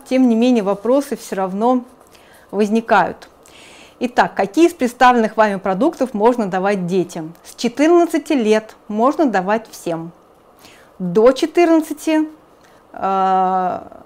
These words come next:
либо вы консультируетесь с врачом, либо на своё усмотрение. То есть н-, я не,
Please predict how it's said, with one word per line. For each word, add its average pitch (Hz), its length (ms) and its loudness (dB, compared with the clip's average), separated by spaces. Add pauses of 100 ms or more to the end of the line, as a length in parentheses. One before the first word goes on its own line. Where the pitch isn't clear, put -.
(440)
либо 220 360 2
вы 220 140 2
консультируетесь 208 800 -2
с - 60 -20
врачом, 214 420 -2
либо 247 200 -2
на 214 120 -2
своё 214 320 -2
усмотрение. 196 600 -8
То 175 120 -12
есть 175 200 -10
н-, 185 460 -10
я 247 140 0
не, 226 380 -6